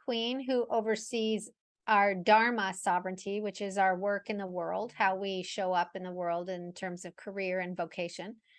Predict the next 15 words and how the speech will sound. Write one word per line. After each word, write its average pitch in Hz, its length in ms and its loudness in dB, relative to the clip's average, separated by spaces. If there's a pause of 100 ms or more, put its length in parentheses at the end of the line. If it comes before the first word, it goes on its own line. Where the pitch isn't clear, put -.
(640)
The 220 140 8
loving 233 400 6
queen, 269 420 0
who 262 120 0
oversees 220 520 0
our 202 140 6
emotional 220 460 -2
sovereignty. 196 720 -2 (680)
The 220 360 4
empowered 233 520 6
queen 240 360 -2
oversees 214 540 0
our 190 100 4
energetic 202 540 0
sovereignty. 247 720 0